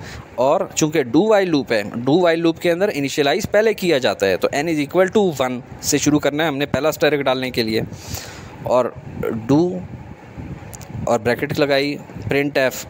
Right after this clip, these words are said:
static backslash n नहीं लगाना, ठीक है, वरना फिर हर दफ़ा नई line में चले जाएगा। और do while loop में क्या होता है कि, अ, initialize तो पहले ही किया था,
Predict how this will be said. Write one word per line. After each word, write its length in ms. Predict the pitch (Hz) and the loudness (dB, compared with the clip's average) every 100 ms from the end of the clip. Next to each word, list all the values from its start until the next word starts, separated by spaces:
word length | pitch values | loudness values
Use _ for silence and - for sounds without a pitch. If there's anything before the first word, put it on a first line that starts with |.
| - | -10
static 400 | - - 139 170 - - - - - - | -8 -2 0 0 -2 -12 -16 -18 -12 -4
backslash 420 | 131 135 180 180 - | -2 0 0 -2 0
n 80 | 170 | 0
नहीं 300 | 175 165 214 | 2 2 0
लगाना, 400 | 180 120 104 92 92 - | 0 0 -4 -8 -10 -2
ठीक 160 | 117 | 0
है, 120 | 165 165 | 2 0
वरना 300 | 143 135 143 | 0 0 0
फिर 260 | 175 285 285 - - - | 0 0 -4 -12 -10 -4
हर 120 | 131 | 0
दफ़ा 200 | 135 143 | 0 0
नई 200 | 180 127 | 0 0
line 180 | 139 113 | 2 0
में 80 | 110 | 0
चले 200 | 107 98 | 0 2
जाएगा। 300 | 98 82 - - - - - - - - - | 2 0 -2 -8 -18 -18 -18 -20 -20 -12 0
और 340 | 139 208 190 - - | 2 2 -2 -10 -8
do 100 | 120 | 2
while 260 | 151 185 190 | 4 4 4
loop 120 | 190 | 2
में 100 | 185 | 2
क्या 140 | 185 214 | 2 4
होता 220 | 196 180 | 4 4
है 100 | 185 202 - - - - - | 2 0 -12 -16 -16 -4 0
कि, 20 | |
अ, 120 | 143 - - - 123 127 131 | 0 -2 -10 0 2 4 2
initialize 420 | 131 135 147 156 180 | 0 0 2 2 2
तो 80 | |
पहले 200 | 202 170 | 4 4
ही 60 | 226 | 4
किया 220 | 220 160 | 2 2
था, 340 | 127 110 - | 2 0 -2